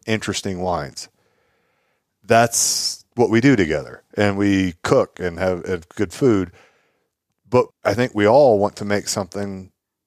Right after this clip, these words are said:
together like what we're drinking. And if you can accomplish that,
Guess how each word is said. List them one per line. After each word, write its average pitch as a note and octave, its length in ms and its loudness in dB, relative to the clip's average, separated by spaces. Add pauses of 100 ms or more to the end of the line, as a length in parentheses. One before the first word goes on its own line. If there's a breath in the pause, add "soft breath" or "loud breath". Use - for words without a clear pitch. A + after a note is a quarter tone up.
(100)
together G#2+ 460 2
like F#2 200 0
what G#2+ 140 0
we're F#2+ 100 -2
drinking. G#2 360 -6 (1300)
And A2+ 100 4
if A2 140 2
you C#3 100 4
can A2 140 0
accomplish C#3 500 0
that, C2 300 -12